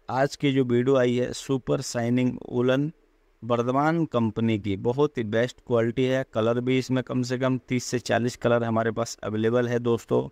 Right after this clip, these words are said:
तो जब भी हमारे पास कोई नई क्वालिटी आती है, नए नए कलर आते हैं, तो हम उसका वीडियो आपको ज़रूर दिखाते हैं दोस्तों बनाकर। तो एक बार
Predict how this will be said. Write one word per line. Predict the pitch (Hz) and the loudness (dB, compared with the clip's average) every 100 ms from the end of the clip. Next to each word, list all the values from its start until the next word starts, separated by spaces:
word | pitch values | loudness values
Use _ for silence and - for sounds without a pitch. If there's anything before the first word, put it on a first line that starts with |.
| _ _ _ _ _ _ _ _ _ - | _ _ _ _ _ _ _ _ _ -6
तो | 120 | -2
जब | 120 135 | 0 2
भी | 160 | 2
हमारे | 165 156 151 | 2 4 2
पास | 147 147 - | 2 -2 -2
कोई | - 139 139 - _ _ - | 0 2 2 -2 _ _ -6
नई | 120 131 147 | -2 2 2
क्वालिटी | - 135 127 127 120 | 2 2 2 2 0
आती | 107 - 120 | 0 -2 -2
है, | 90 90 | -2 -4
नए | 117 127 | -2 2
नए | 139 135 - | 2 0 -2
कलर | 123 135 127 | 0 2 0
आते | 107 - | -2 -2
हैं, | 104 92 | -4 -4
तो | - 113 - _ _ _ _ _ _ | -6 -8 -10 _ _ _ _ _ _
हम | 127 139 156 - _ - | -2 0 0 -4 _ -10
उसका | 131 - 143 | -4 0 2
वीडियो | 139 143 156 165 - _ - | 2 2 2 0 -4 _ -8
आपको | 110 - 139 | -6 -4 -2
ज़रूर | 123 113 127 147 160 | -2 0 0 2 0
दिखाते | 143 139 139 131 | 0 0 0 0
हैं | 135 123 | 0 0
दोस्तों | 120 117 123 | 0 0 -2
बनाकर। | 117 113 113 123 139 - _ _ _ _ _ _ _ - | 0 0 0 0 0 -6 _ _ _ _ _ _ _ 0
तो | 110 107 110 - _ _ | 2 2 -2 -10 _ _
एक | 139 151 151 | 2 2 2
बार | 139 139 143 | 2 2 -2